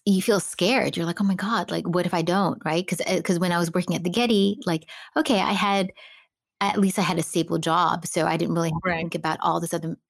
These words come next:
Speaker 1: these other expenses. But what I did was something similar to, I think Jim Carrey did something like this, where I wrote myself a check for fifty thousand dollars and I put it
Speaker 2: Yes.
Speaker 1: up somewhere. And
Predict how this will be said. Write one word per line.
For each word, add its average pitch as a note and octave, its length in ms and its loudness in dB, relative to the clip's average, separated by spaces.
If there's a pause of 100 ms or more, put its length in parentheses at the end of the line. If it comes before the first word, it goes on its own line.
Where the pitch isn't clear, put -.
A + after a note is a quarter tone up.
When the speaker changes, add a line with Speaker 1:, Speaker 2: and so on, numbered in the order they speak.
(120)
Speaker 1:
these F3+ 400 0
other E3+ 180 0
expenses. F#3 600 -2 (880)
But F#3 160 2
what G3+ 140 4
I G#3 100 4
did A3+ 400 2
was E3 580 0 (180)
something C#4 300 2
similar G3+ 320 4
to, G3 160 0
I F3 140 2
think C4 360 0
Jim A#3 180 2
Carrey A3+ 300 0
did B3+ 120 -2
something C#4 240 -2
like C#4 160 4
this, D4 220 0
where F#3 180 0 (240)
I F#3+ 80 2
wrote F3+ 160 4
myself F#3+ 300 2
a E3+ 60 -2
check E3+ 300 -2 (200)
for F3 120 -2
fifty E3+ 320 0
thousand D#3+ 320 0
dollars E3 520 0 (140)
and E3 120 2
I D#3+ 40 2 (140)
put F3 80 4
it F3 100 2
Speaker 2:
Yes. - 0 -
Speaker 1:
up D#3+ 200 -2 (600)
somewhere. E3 720 2
And E3 380 2